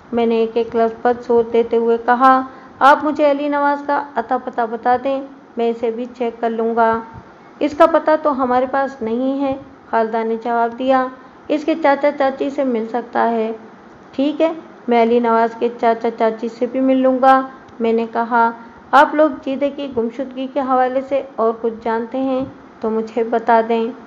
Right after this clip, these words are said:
जब खालदा और एजाज इस सिलसिले में मुझे मज़ीद मालूमात फराहम ना कर सके तो मैं इन्हें तसल्ली दिलासा देकर वापस आ गया। अहम काम किए।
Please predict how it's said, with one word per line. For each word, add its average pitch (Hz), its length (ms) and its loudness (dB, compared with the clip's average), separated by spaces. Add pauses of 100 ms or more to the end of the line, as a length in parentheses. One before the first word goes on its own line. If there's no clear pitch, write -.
(600)
जब 311 220 6
खालदा 311 440 4
और 247 300 -2
एजाज 262 560 0
इस 254 160 -6
सिलसिले 269 300 -4
में 269 160 0
मुझे 240 280 -4
मज़ीद 233 460 -6 (100)
मालूमात 226 560 -4
फराहम 220 280 -4
ना 226 200 -2
कर 247 180 -4
सके 254 380 -2 (460)
तो 285 80 4
मैं 302 200 2
इन्हें 302 240 0 (120)
तसल्ली 247 420 -2 (140)
दिलासा 226 400 0
देकर 220 360 -4 (100)
वापस 226 420 -4
आ 214 100 -2 (120)
गया। 220 280 0 (420)
अहम 262 300 0
काम 247 300 0
किए। 247 400 0